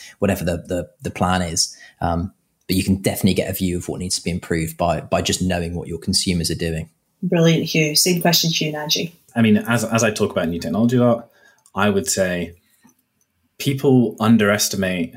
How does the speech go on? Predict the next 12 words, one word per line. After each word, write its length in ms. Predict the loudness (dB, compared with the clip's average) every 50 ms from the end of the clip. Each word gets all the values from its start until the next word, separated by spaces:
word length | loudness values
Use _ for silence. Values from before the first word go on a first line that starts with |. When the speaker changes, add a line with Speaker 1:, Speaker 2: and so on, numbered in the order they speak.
| -18 _ _
Speaker 3:
how 240 | -8 -2 0 2 4
little 300 | 4 4 2 2 2 0
effort 340 | 0 0 -2 -4 -6 -4 -4
you 200 | -6 -6 -6 -8
can 500 | -8 -6 -6 -6 -6 -6 -8 -10 -10 _ _ _ _ _ _
put 280 | -2 0 0 0 0 -4 -8 -8
into 220 | -6 -6 -6 -8
creating 720 | -6 -4 0 2 2 2 0 0 -2 -4 -4 -4 -6 -8 -10 _ -12
a 60 | -10
proof 280 | -6 -4 -2 -2 -2 -4
of 60 | -4
concept 640 | -4 -4 -4 -2 -2 -4 -4 -6 -6 -8 -12 -14 -14